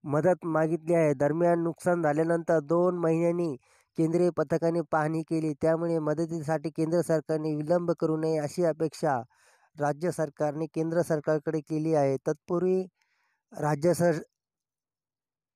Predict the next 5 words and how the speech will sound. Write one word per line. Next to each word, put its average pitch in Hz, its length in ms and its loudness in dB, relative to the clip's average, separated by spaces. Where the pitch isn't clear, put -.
राज्य 139 320 0
सरकारने 165 560 0
पुरवणी 165 600 0
मागणीद्वारे 165 540 2
अधिवेशनात 160 640 2